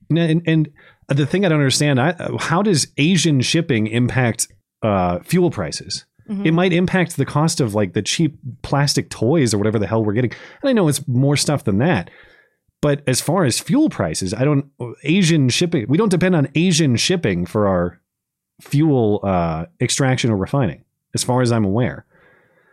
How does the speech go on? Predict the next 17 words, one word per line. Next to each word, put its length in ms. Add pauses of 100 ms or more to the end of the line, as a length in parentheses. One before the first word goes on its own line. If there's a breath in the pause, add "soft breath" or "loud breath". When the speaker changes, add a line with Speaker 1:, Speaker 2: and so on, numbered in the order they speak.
(480 soft breath)
Speaker 1:
Um, 460 (200)
and 120
as 80
far 120
as 100
the 60
world 460
experiencing 800
all 200
of 80
this, 160
that's 180
not 140
an 40
excuse. 480
Number 200
one, 420